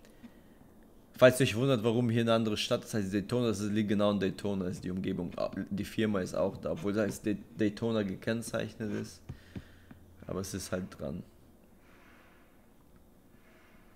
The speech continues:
Ja, hier ein Two-Bedroom, sogar ungefähr hundertfünfzehn Quadratmeter, zwischen hundertfünfzehn und hundertzwanzig für achthundertfünfzig Dollar.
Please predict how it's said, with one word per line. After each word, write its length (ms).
Ja, 220
hier 240
ein 120
Two-Bedroom, 880
sogar 260
ungefähr 520
hundertfünfzehn 760
Quadratmeter, 840
zwischen 220
hundertfünfzehn 500
und 60
hundertzwanzig 380
für 120
achthundertfünfzig 760
Dollar. 400